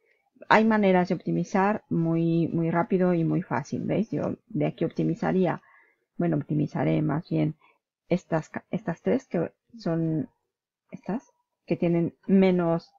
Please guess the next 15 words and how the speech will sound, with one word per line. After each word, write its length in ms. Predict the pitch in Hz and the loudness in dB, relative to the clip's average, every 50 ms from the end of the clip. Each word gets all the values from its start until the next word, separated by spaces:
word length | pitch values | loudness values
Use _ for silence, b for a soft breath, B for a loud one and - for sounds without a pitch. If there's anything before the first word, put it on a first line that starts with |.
| _ _ _ _ _ _ _ _ _ - | _ _ _ _ _ _ _ _ _ 0
del 720 | 190 185 175 180 170 170 165 165 165 160 160 160 156 160 | 2 4 6 6 6 6 4 4 4 4 4 4 2 2
veinte, 720 | 156 156 170 175 160 - - - 165 156 151 147 147 143 | 2 2 2 2 0 -2 -2 -2 0 0 2 0 0 2
veinticinco 460 | 147 160 160 151 156 - 180 156 160 - | 2 2 0 0 -2 -4 -4 -4 -2 -4
por 120 | 170 165 | -4 -4
ciento 580 | - 180 160 165 156 - 160 156 160 160 160 b b b b b b b | -2 -2 -2 -2 -2 -2 0 0 0 0 -2 b b b b b b b
en 120 | - 180 185 | 0 2 4
negativo 440 | 196 196 208 220 - 247 247 254 254 | 4 4 2 2 2 2 2 2 2
para 220 | - 208 180 175 | 2 2 2 2
ponerlas 420 | - 175 165 160 156 165 185 - | 0 0 0 0 0 -2 -2 -2
en 60 | 185 170 | -4 -4
positivo. 520 | 185 185 - 220 - 269 240 240 208 - | -4 -4 -4 -4 -2 0 0 0 0 0
El 140 | - 208 226 | 0 -2 0
coste 420 | - 294 320 - - 370 339 302 294 | -2 -4 -4 -2 -2 0 0 0 -2
es 140 | 311 - - | -4 -4 -2
bajísimo, 800 | 226 202 185 190 - - 214 208 - - - 214 220 359 427 | 0 0 0 -2 -4 -4 -6 -6 -4 -2 -4 -2 -2 -4 -6